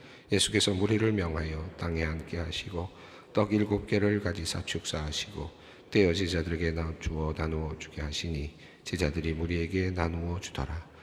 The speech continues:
또 작은 생선 두어 마리가 있는지라. 이에 축복하시고 명하사 이것도 나누어 주게 하시니 배불리 먹고 남은 조각 일곱 광주를 거두었으며 사람은 약 사천 명이었더라.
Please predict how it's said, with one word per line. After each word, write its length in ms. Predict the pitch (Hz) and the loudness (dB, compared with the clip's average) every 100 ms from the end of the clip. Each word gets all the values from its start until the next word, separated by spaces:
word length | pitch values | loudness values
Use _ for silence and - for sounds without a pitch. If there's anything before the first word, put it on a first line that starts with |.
| - - - | -20 -20 -2
또 180 | - 95 | 2 4
작은 380 | 87 87 95 90 | 4 4 4 4
생선 400 | 95 90 95 90 | 2 2 2 2
두어 180 | 95 | 2
마리가 360 | 90 87 87 85 | 2 2 0 0
있는지라. 840 | 82 80 80 78 87 80 82 90 - | 0 0 0 -2 -4 -4 -4 -8 -6
이에 200 | 87 78 | -2 -2
축복하시고 920 | 78 - - 80 - 80 - 82 95 98 | -4 -6 -8 -8 -8 -6 -6 -4 -4 -2
명하사 680 | 80 82 82 - 98 104 - | -2 -2 -4 -4 -6 -8 -8
이것도 440 | 95 90 - 98 92 | -6 -6 -4 -4 -2
나누어 360 | 90 92 98 | -2 0 0
주게 220 | 92 101 | -2 -2
하시니 540 | 95 82 - 78 87 127 - - - - - | -2 -4 -4 -2 -2 -4 -10 -18 -18 -18 -2
배불리 380 | 98 110 110 110 | 0 4 4 4
먹고 480 | 82 - - 82 | 2 -2 -6 -4
남은 340 | 87 85 87 82 | -2 0 0 0
조각 360 | 78 71 80 | -2 -4 -4
일곱 360 | 80 87 85 78 | -4 -2 -2 -4
광주를 920 | - 80 78 82 92 95 - 95 92 | -6 -6 -4 -2 -2 -2 -6 -6 -6
거두었으며 800 | - 95 107 76 - 76 76 78 - - - - | -4 -6 -4 -6 -6 -4 -4 -6 -12 -20 -20 -12
사람은 540 | - 87 82 85 80 | -4 0 2 2 2
약 180 | 80 78 | 0 0
사천 460 | - 73 - 85 85 | -2 -4 -2 -2 0
명이었더라. 800 | 85 87 82 73 - 71 78 | 2 2 0 -2 -4 -6 -6